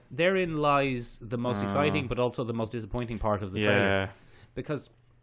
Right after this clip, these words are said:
Speaker 1: when you see it, Ben, you, when you see this bigger, the even more bigger predator attacking the normal predator, it looks cool and all, but almost immediately you're left with a feeling of, "Hmm, haven't we, haven't we seen this before?"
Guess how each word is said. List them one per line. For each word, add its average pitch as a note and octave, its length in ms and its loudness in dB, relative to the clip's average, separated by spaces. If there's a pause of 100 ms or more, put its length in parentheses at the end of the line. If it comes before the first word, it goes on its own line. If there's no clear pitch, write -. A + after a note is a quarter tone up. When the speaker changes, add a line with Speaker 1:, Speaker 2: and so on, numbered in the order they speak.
(140)
Speaker 1:
when D3 160 -4
you C#3+ 60 -4
see F#3+ 220 0
it, F#3+ 100 -2
Ben, G#2+ 320 0 (600)
you, B2+ 140 -4
when C3 120 -2
you B2 60 -4
see D#3+ 140 -2
this C#3+ 160 -2
bigger, B2 580 0
the G#2+ 180 -6
even B2+ 200 0
more B2 220 0
bigger A2+ 260 -2
predator A2 420 0
attacking A2+ 460 -2
the G2 80 -4
normal B2 260 -4
predator, F#2+ 400 -8 (600)
it D#3+ 100 0
looks G#3+ 240 0
cool G#3+ 260 4
and C3+ 80 2
all, G2 300 -2 (360)
but B2 120 -8 (260)
almost F#3+ 460 2
immediately C#3+ 400 -4
you're A#2+ 140 -2
left B2 220 -2
with G#2+ 100 -8
a - 40 -16
feeling A#2+ 320 -2
of, G2 340 -6 (520)
"Hmm, D3 320 -4 (480)
haven't F#4 380 -4
we, E4 360 2
haven't E4 180 -2
we E4+ 80 2
seen D#4+ 220 -2
this D#4+ 140 -2
before?" D#4+ 520 0